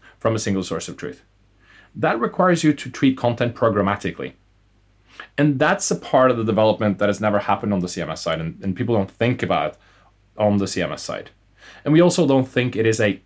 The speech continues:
content management system. It's a platform for building your content infrastructure,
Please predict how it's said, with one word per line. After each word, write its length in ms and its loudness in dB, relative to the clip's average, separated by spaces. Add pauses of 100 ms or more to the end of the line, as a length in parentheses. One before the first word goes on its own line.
(140)
content 520 -2
management 480 -2
system. 400 -6 (1000)
It's 140 -2
a 40 -2
platform 640 -2
for 180 -2
building 480 0
your 380 0 (1000)
content 360 -6
infrastructure, 720 -2